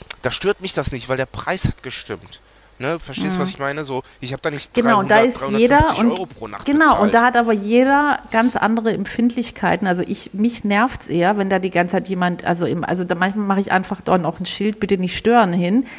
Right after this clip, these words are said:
Speaker 2: weil ich gar keinen Bock hab, dass da nochmal, weil ich denk, das ist, es ist hier nichts dreckig, so.
Speaker 1: Ja,
Speaker 2: Und die
Speaker 1: genau.
Speaker 2: Handtücher benutze ich eh, also
Speaker 1: Eben.
Speaker 2: deswegen, aber da hat jeder andere Befindlichkeiten und andere Wünsche und deswegen ist es,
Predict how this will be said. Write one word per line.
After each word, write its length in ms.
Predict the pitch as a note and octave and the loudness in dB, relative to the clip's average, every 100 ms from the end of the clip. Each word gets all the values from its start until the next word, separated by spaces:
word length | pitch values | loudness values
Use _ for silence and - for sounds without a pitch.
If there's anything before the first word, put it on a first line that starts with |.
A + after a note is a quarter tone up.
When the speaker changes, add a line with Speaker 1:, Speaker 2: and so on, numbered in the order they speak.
| - - | -18 -4
Speaker 2:
weil 80 | F#3 | -4
ich 100 | - | 0
gar 140 | G#3 | 0
keinen 260 | - G#3 F3+ | 0 -4 -2
Bock 300 | A3+ - B3 | -4 0 -4
hab, 140 | - | -2
dass 140 | D#3 - | -6 -4
da 100 | D#3 | -4
nochmal, 260 | E3 E3 | -2 -2
weil 120 | D#3+ | -2
ich 120 | D#3+ - | -4 -2
denk, 220 | F#3 F3+ | -6 -4
das 160 | F3 | -8
ist, 240 | F3+ - - - | -6 -6 -6 -6
es 200 | - G#3+ | -4 -4
ist 140 | G#3 | 0
hier 140 | G3+ | 0
nichts 240 | F3+ E3 - | -2 -4 -6
dreckig, 520 | - E3 A#3 E4 - | 0 0 2 -2 -2
so. 300 | F3+ A3+ E4 E3 | 4 6 4 0
Speaker 1:
Ja, 240 | F#3+ E3 - | -4 -4 -2
Speaker 2:
Und 180 | G3+ G3+ | 0 2
die 60 | |
Speaker 1:
genau. 120 | G3 | 2
Speaker 2:
Handtücher 420 | F#3+ - A3+ G#3+ G3+ | 2 4 4 4 2
benutze 360 | G3+ F#3+ - | 2 2 2
ich 140 | F#3+ D3 | 2 4
eh, 480 | F#3+ C4 F4+ F3+ | 4 6 4 2
also 160 | G3 G3+ | 2 2
Speaker 1:
Eben. 40 | G3+ | 0
Speaker 2:
deswegen, 420 | - A3+ G#3 G#3+ - - - - - - - - | 0 0 0 -2 -4 -16 -18 -20 -20 -20 -12 -2
aber 200 | G3+ G#3+ | 2 4
da 120 | G#3+ | 4
hat 220 | A3+ A3+ | 0 -4
jeder 480 | G3+ B3+ C#4+ D4 - - | -2 0 2 0 -2 -4
andere 360 | - G#3 A3 G#3 | -2 -2 0 -2
Befindlichkeiten 1040 | G3+ - A3 A#3 A#3 - - A3 A3 A3+ | -2 -6 -4 -4 -6 -10 -4 -4 -2 -4
und 200 | G#3 G3 | -6 -6
andere 400 | - F#3 F#3+ F3 | -6 -4 -4 -2
Wünsche 480 | F#3 G#3 A#3 B3 G#3+ | -2 -2 -4 -4 -4
und 160 | F#3 F#3 | -4 -4
deswegen 380 | F#3+ G3+ G#3 F3+ | -4 -2 -2 -2
ist 140 | G3 | -4
es, 200 | G3+ | -4